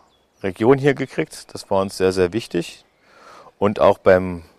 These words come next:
beim Koch, das ist sogar nicht nur ein Koch, er ist sogar Koch und Bäcker. Auch ein junger Mann, ungefähr so alt wie ich. Ähm, und da bin ich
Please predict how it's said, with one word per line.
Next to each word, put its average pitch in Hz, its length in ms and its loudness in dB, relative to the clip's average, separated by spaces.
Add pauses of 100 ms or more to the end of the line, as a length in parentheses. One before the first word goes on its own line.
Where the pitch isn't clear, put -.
(140)
beim 87 160 2
Koch, - 280 -4
das - 180 -12
ist 92 100 -10
sogar 92 180 2
nicht 95 160 -4
nur 92 100 2
ein 85 60 -4
Koch, - 220 -10
er 87 100 2
ist - 100 -2
sogar 92 200 0
Koch - 220 -10
und - 180 -14
Bäcker. 165 280 0 (1080)
Auch 98 220 2
ein 92 100 -6
junger 104 200 2
Mann, 117 360 0 (400)
ungefähr 95 360 -6
so 90 120 -4
alt - 180 -6
wie - 80 -10
ich. - 320 -12 (1000)
Ähm, 95 540 -4 (100)
und 98 200 -6
da 104 320 6 (880)
bin 104 160 -2
ich - 380 -8